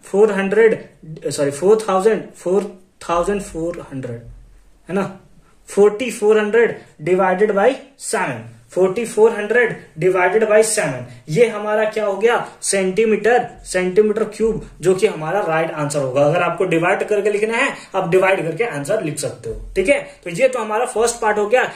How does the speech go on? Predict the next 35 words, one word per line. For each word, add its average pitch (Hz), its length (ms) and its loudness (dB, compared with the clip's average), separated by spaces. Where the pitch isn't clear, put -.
कि 226 80 0
हमें 208 560 -4
कितना 220 260 -2
volume 202 380 0
हमारे 185 280 -2
पास 240 240 0
बच 160 180 0
गया 131 160 -2
है। 131 100 -4
Next 240 280 0
हमसे 226 200 2
दिया 220 200 2
है 233 100 0
कि 233 100 -6
total 214 340 4
surface 214 340 0
area 208 220 2
of 202 80 -4
the 233 120 2
remaining 240 360 0
solid, 165 300 0
तो 262 60 -2
उसके 254 320 -2
लिए 247 120 0
भी 247 100 -2
हम 226 160 -4
लोग 240 120 4
निकाल 220 300 0
लेंगे, 220 220 0
ठीक 214 100 0
है। 214 60 4
मिटा 190 200 0
दिया 220 180 4
जाए 226 100 4
इसको, 240 320 0